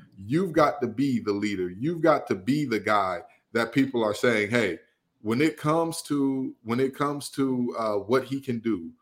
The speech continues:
when it comes to who he is as a player, we have got to start with him. We have got to start with how do we possibly contain this guy?" Because again, when you draw that type of attention, when you draw that type of, "Okay,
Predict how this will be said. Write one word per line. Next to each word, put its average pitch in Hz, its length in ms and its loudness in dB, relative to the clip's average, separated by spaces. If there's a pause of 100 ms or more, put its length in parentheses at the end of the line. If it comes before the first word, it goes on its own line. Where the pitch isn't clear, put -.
(200)
when 110 120 0
it 127 140 0
comes 151 320 0
to 120 160 2
who 135 180 0
he 135 300 0
is 120 160 4
as 107 180 0
a 98 60 -4
player, 147 460 2 (340)
we 143 260 2
have 127 240 0
got 127 300 2
to 110 100 -6
start - 520 0 (340)
with 104 200 -2
him. 82 280 -10
We 135 160 -2
have 135 180 0
got 123 260 -2
to 107 80 -10
start 139 520 0
with 98 220 -4 (460)
how 151 380 4
do 147 80 4
we 135 220 -4
possibly 127 640 0
contain 113 500 -2
this 147 160 0
guy?" 90 320 -2 (260)
Because 117 220 2
again, 123 440 -2
when 107 180 -6
you 185 140 0
draw 160 240 6
that 156 180 2
type 156 180 4
of 123 80 -4
attention, 165 480 -4 (420)
when 123 200 0
you 196 120 0
draw 151 260 4
that 143 200 2
type 135 260 0
of, 113 240 0
"Okay, 104 380 0